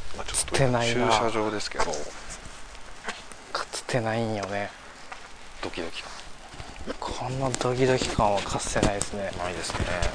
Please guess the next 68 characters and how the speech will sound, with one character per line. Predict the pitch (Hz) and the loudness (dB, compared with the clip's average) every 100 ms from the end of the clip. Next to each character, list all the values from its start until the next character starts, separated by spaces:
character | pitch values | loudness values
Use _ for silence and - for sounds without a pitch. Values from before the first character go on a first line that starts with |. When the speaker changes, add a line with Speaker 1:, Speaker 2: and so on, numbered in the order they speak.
| - | 4
Speaker 2:
ま | 160 180 | 12 12
あ、 | |
で | 120 170 | 12 12
も | 208 120 95 - - 131 | 10 8 6 -2 -2 4
ね、 | 120 98 - - - - | 6 6 0 -6 -6 -2
お | |
参 | 175 233 277 | 2 4 6
り | |
や | 359 - | 6 6
か | 107 | 0
ら、 | 92 - - - 143 | -2 -6 -8 -4 2
お | |
参 | 202 | 6
り | 214 | 8
や | 143 | 8
か | |
ら、 | 113 | 6
Speaker 1:
う | |
ん | 110 | 4
う | |
ん | 107 | 2
う | |
ん | |
う | |
ん。 | 98 | 0
Speaker 2:
あ | |
の、 | 101 92 - - | -2 -6 -2 2
そ | |
の、 | 113 107 101 101 - - - - - - | 2 2 0 -2 -6 -10 -8 -8 -8 0
ね、 | 160 135 - - - | 6 8 6 -4 -2
足 | - - | 0 6
を | 123 110 135 | 6 6 2
治 | - | 2
し | |
に | 135 | -4
来 | - | 2
て | 143 | 2
る | |
ん | 104 | 2
で。 | 95 95 - - - - - - - - - | -2 -6 -6 -14 -12 -12 -12 -12 -10 -6 -4
Speaker 1:
は | - 87 | 0 0
い。 | - - - - - | -2 -10 -14 -8 2
Speaker 2:
ね。 | 147 - - - - - - - - - - - - - | 2 2 -8 -12 -12 -10 -8 -8 -8 -8 -8 -4 -4 0
Speaker 1:
治 | |
し | - 147 | -2 -2
に | - | -4
来 | - | -4
て | |
る？ | - - 92 87 - | -2 -4 -6 -8 0
Speaker 2:
う | 165 196 | 6 8
ん。 | |
治 | |
し | 202 | 8
に | 190 | 6
来 | - | 8
て | 185 | 8
る | 160 | 8
ん | |
で | 107 | 6
す。 | 92 - | 2 0
Speaker 1:
う | |
ん | - | 0
う | 95 | -2
ん。 | 78 - 87 - - - - - - - - - - | -6 -6 -8 -8 -10 -4 -4 -4 -8 -6 -6 -6 2
Speaker 2:
僕 | 139 - | 2 8
た | - | 8
ち | - 110 | 8 6
は、 | 104 - | 6 6